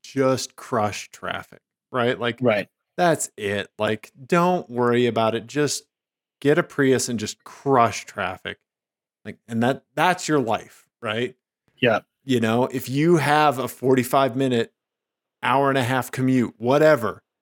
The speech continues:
Speaker 1: just get a Prius, like, and you're, you're gonna be fine. You're, like, you're gonna have so much less to deal with on a daily basis than so many other people,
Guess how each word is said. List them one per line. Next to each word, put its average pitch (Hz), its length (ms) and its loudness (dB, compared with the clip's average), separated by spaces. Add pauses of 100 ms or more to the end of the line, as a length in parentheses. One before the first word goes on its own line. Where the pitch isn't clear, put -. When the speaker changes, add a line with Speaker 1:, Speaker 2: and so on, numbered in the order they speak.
(640)
Speaker 1:
just - 260 -18
get 123 160 -2
a 95 40 -6
Prius, 95 580 -10
like, 92 360 -10
and 104 200 -6
you're, 107 280 -4
you're 120 160 -2
gonna 113 240 2
be 95 140 -6
fine. 90 300 -16
You're, 113 200 -6 (120)
like, 107 240 -10
you're 131 80 -2
gonna 165 140 0
have 135 160 -2
so 139 300 2
much 127 240 0
less 113 200 0
to - 80 -10
deal 104 240 0
with 107 200 -2
on 107 120 -4
a 98 60 -8
daily 98 300 -6
basis 101 520 -6
than 101 160 -12
so 107 220 -6
many 98 220 -10
other 95 160 -12
people, 110 500 -8